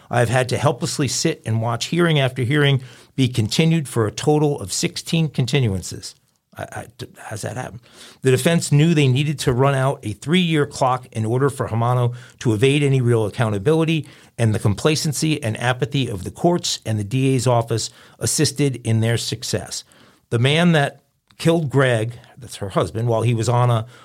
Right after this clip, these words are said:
a walk on Mother's Day in twenty twenty-one is literally getting away with murder and will not spend a single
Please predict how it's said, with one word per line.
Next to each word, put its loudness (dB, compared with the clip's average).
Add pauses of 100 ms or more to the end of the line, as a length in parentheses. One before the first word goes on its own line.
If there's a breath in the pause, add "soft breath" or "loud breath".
(140)
a 2
walk 2
on 2
Mother's 2
Day 2
in -2
twenty -2
twenty-one 0
is -4
literally 2
getting 0
away 0
with 2
murder 2 (320 loud breath)
and 2
will 6
not 4
spend -2
a -6
single -2